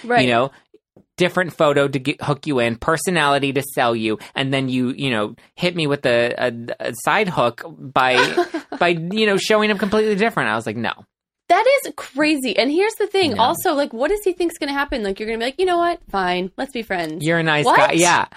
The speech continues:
Speaker 2: No, completely. I think, I think because i-, it's a difference of, like, weight is a big difference. And he
Speaker 1: Mm-hmm.
Speaker 2: knows that, like, some people are very sensitive about that.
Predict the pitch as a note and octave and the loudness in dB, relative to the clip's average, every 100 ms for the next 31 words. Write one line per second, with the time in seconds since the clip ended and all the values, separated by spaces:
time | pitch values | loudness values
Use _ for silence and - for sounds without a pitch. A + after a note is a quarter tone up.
0 | - _ _ _ - E3 E3 C#3+ A2+ - | -20 _ _ _ -8 -2 2 2 0 -4
1 | - F3 - - F3+ F#3+ G#3 A3+ G#3 F#3 | -4 -4 -4 -2 2 2 2 2 0 0
2 | G3 F3 G3 - - D#3+ F#3 F3+ - _ | -2 -2 -8 -10 -4 -4 -4 -8 -10 _
3 | _ _ - D3+ D3+ E3+ - G#3+ - C#3+ | _ _ -6 -4 -4 -6 -4 -6 -2 0
4 | B2 C3 - D3 C#3 C#3+ B2 D3 C3 C3 | 0 -4 -12 -14 -8 -4 -2 -4 -2 -2
5 | - B2+ A#2 A#2+ A#2+ G#2+ - - _ _ | 0 -2 -2 -4 -2 -2 -4 -16 _ _
6 | - A#2+ A#2+ A2+ C3 D#3 D3 C3 D3 C3+ | -14 -4 -2 -2 -2 -2 -2 -2 -2 -2
7 | D#3 - G3 G#3 - - F#3 C3+ C#3+ C3+ | -2 0 0 0 -6 -6 -2 0 0 2
8 | A#2+ - B2 A#2 C3+ B2 A#2+ C3 A#2 A#2 | 0 0 -4 -2 -2 -2 0 0 2 2
9 | A2+ - G#2 A2 C3 C#3+ D#3+ D#3+ D#3+ E3+ | 0 0 -2 -2 0 0 2 2 2 2
10 | F3+ F#3+ | 0 0